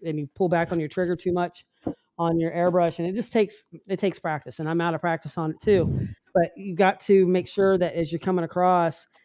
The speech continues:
that that paper stays down or your tape stays down, 'cause if it slips underneath, it'll kinda do this little, um, bleeding aspect of it, um, and that's, that's what you don't want, um, on this. So,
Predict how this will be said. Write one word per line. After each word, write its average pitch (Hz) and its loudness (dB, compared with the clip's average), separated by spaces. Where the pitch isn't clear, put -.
that 165 -2
that 156 -4
paper 208 2
stays 180 0
down 175 0
or 156 -4
your 151 -6
tape 185 0
stays 170 -2
down, 170 0
'cause - -10
if - -12
it - -12
slips - -2
underneath, 180 0
it'll 160 -4
kinda 170 -4
do 156 -2
this 156 -10
little, 156 -4
um, 151 -4
bleeding 185 4
aspect 165 -2
of 175 4
it, 170 0
um, 147 -4
and 165 0
that's, - -4
that's 170 -8
what 175 -4
you 170 -4
don't 147 -4
want, 139 -10
um, 151 -4
on 160 -2
this. 139 -8
So, 151 -2